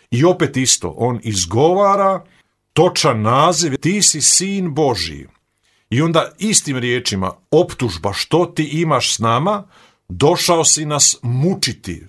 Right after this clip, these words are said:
Tamo, „Došao si nas uništiti”, ovdje, „Došao si nas mučiti.” Dakle, potpuno iskrivljavanje stvarnosti. Isus koji zapravo će muku preuzeti na sebe, on ide u muku,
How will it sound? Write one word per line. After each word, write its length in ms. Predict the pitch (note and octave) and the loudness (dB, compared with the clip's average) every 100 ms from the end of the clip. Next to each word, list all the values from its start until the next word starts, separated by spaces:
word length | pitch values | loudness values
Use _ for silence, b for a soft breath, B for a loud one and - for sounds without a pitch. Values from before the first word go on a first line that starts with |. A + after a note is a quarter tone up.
| _ | _
Tamo, 280 | - G2+ G2 | -4 -4 -2
„Došao 320 | A2+ - G2 | -4 -2 -4
si 160 | - | -2
nas 200 | G#2 G2 | -2 -2
uništiti”, 580 | A#2 D#3+ F3+ - E3+ E3 | -2 -2 -2 -4 -6 -4
ovdje, 180 | C#3+ C#3 | -2 -2
„Došao 260 | B2+ C#3 C3+ | -2 -2 -2
si 120 | B2+ | -2
nas 180 | A2 A2 | -2 -2
mučiti.” 480 | C#3 D#3+ D3+ C#3 A2+ B B B B | -4 -4 -6 -6 -8 B B B B
Dakle, 240 | A#2 A2+ A#2 | -4 0 -2
potpuno 500 | - - - E3+ D3+ | 0 -4 -2 -2 -2
iskrivljavanje 680 | B2+ C3 B2 B2+ C3+ B2 | -2 -2 0 2 2 0
stvarnosti. 680 | G#2 - G#2+ G#2 F#2+ - A2 | -2 0 2 2 0 -4 -2
Isus 240 | C#3 - | 0 0
koji 140 | - A#2+ | -2 -2
zapravo 420 | A#2 C3+ B2 A2 | -4 -2 -2 -2
će 180 | - G#2 | -4 -4
muku 640 | G2+ A2 A#2 F3 - G#2+ | -2 0 0 -2 -4 -10
preuzeti 680 | F#2+ A#2 B2+ A#2+ G2+ G2 G2+ | -4 -2 -2 -2 -2 -4 -4
na 200 | G2 C#3+ | -4 -2
sebe, 320 | - G2+ F2 | -2 -2 -4
on 200 | F#2 D3+ | -4 -2
ide 140 | C#3+ F#2+ | -4 -4
u 80 | F#2+ | -4
muku, 340 | C3 D#3+ F3 | -6 -6 -10